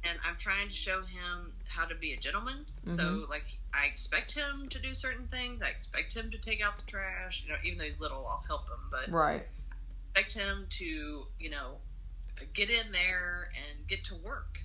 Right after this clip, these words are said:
Speaker 1: instead of watching the women do it. You know,
Speaker 2: Right.
Speaker 1: 'cause he has a, which we'll talk about girls another day.
Speaker 2: Mm-hmm.
Speaker 1: I have him in karate now, and that's helping him learn some discipline. You know, he's,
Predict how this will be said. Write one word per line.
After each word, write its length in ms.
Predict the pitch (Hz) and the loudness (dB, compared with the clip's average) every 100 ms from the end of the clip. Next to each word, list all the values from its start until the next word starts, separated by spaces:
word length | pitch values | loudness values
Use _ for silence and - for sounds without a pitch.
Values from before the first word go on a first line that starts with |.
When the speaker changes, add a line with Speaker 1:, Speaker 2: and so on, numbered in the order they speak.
| - | -4
Speaker 1:
instead 340 | 170 165 175 165 | -4 -2 -2 -2
of 140 | 160 - - | -2 -4 -4
watching 320 | 143 160 - | -4 -2 -2
the 80 | 220 | -4
women 240 | 247 269 - | -2 -4 -4
do 80 | - | -6
it. 140 | - - - - | -8 -6 -6 6
You 80 | |
know, 80 | 165 | 10
Speaker 2:
Right. 100 | 127 | 10
Speaker 1:
'cause 120 | - | 8
he 80 | 170 | 4
has 120 | 160 226 | 4 4
a, 40 | - - - - - - | -2 -4 -6 -4 -4 -2
which 220 | 147 - | -2 -2
we'll 160 | 160 175 | -2 -4
talk 260 | 139 147 | -2 0
about 240 | 175 190 185 | 2 2 2
girls 220 | 214 262 | 0 0
another 260 | 247 277 196 | -2 -2 -2
day. 240 | - - | -6 -4
Speaker 2:
Mm-hmm. 500 | 175 185 180 185 175 190 - - - - - - - | 2 4 6 6 4 2 0 -6 -4 -4 -4 -4 0
Speaker 1:
I 40 | |
have 200 | - 160 | 2 0
him 120 | 175 | 0
in 100 | 190 | 0
karate 500 | 190 226 220 233 240 | 0 4 8 8 6
now, 220 | 160 151 151 | 0 0 0
and 100 | 156 | 0
that's 260 | 160 - | 0 0
helping 340 | 202 202 185 175 | 0 0 -2 -4
him 380 | 175 175 170 | -4 -4 -4
learn 300 | 170 170 175 | -4 -4 -2
some 200 | 170 - 170 | 0 0 2
discipline. 560 | 196 - - 151 185 - | 2 2 -2 -4 -4 -4
You 120 | 160 | -4
know, 80 | 151 147 - | -4 -6 -2
he's, 380 | 156 - - | 0 2 0